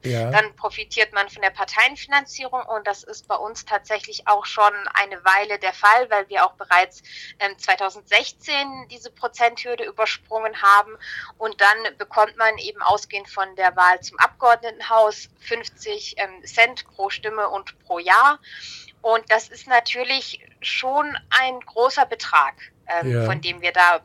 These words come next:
Speaker 2: profitieren und der für uns auch wichtig ist. Wir gehen auch davon aus, dass wir weiterhin von der Parteienfinanzierung profitieren können. Also davon gehen wir tatsächlich sehr fest aus.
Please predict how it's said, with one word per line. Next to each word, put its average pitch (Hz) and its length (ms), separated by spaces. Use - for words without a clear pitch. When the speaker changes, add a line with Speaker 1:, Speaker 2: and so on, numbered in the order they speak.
Speaker 2:
profitieren 220 640
und 202 220
der 202 100
für 202 160
uns 196 320
auch 196 360
wichtig 233 440
ist. 240 200
Wir 214 140
gehen 220 260
auch 220 80
davon - 380
aus, 190 240
dass - 240
wir 165 160
weiterhin 180 520
von 190 260
der 160 180
Parteienfinanzierung 175 1080
profitieren - 720
können. 160 300
Also 156 340
davon 160 880
gehen 175 260
wir 160 260
tatsächlich - 680
sehr - 300
fest - 260
aus. - 260